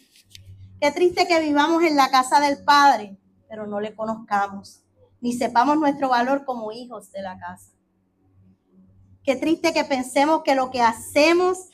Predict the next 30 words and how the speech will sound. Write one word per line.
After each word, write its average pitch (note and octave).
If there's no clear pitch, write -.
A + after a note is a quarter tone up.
en B3+
la A#3
casa B3+
del C#4+
Padre C#4+
nos A#3+
hace C#4
mejores C4
que A3+
el G3+
hijo G#3
pródigo. F3+
Eso G#3+
es -
triste. -
Cuando G#3
yo G3
pienso A#3+
que G#3
yo, G3
porque G#3
yo G#3
hago B3+
más, D4
yo G3+
soy G#3
más, -
yo G#3+
valgo G3
más. -